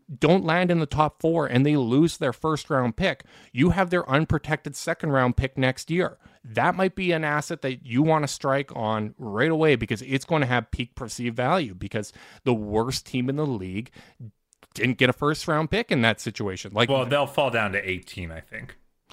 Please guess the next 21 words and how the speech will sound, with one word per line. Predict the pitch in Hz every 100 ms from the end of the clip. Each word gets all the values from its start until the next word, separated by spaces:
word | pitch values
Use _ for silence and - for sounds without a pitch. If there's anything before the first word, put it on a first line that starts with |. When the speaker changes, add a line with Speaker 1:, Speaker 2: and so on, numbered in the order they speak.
| - -
Speaker 2:
But | 104 - _ -
yeah, | 98 - - _ _ _
Speaker 1:
Uh, | 160 151
Speaker 2:
didn't | 151 143 127
Speaker 1:
okay. |
Speaker 2:
get | 113
a | 95
first | 107 90 90
round | 82
pick. | - - _ -
Speaker 1:
R-, | 147 156
not, | 139 160
not | 175 143 139
a, | 131 120
a | 127 117
lottery | 104 95 87 82
pick. | -
Speaker 2:
Yes. | 110 101 95 127
Speaker 1:
I, |
that's, | 123 117 -
that's | - 120 -